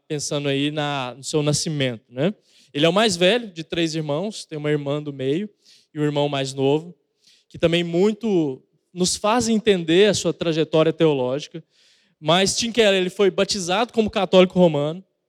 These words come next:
depois ele foi batizado e confirmado como luterano, ele foi matriculado no seminário como um arminiano,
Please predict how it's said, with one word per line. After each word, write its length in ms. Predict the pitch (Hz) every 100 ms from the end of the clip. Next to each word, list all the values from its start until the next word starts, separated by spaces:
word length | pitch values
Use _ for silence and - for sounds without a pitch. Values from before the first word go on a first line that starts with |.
| _ _ _ _
depois 360 | 160 - 190
ele 100 | 196 202
foi 100 | 202
batizado 720 | 202 190 196 160 165 214 190
e 20 |
confirmado 680 | - 202 208 180 170 214 220
como 220 | - 202
luterano, 680 | 185 190 180 151 147 156 185 _ _ _ _ _ _
ele 160 | 165 175
foi 320 | - 208 214
matriculado 880 | 190 226 247 262 - 240 196 254 220
no 120 | 226
seminário 580 | 202 233 208 185 190 202
como 240 | 190 202
um 260 | 190 185 170
arminiano, 1160 | 190 233 226 233 208 175 185 208 226 208 160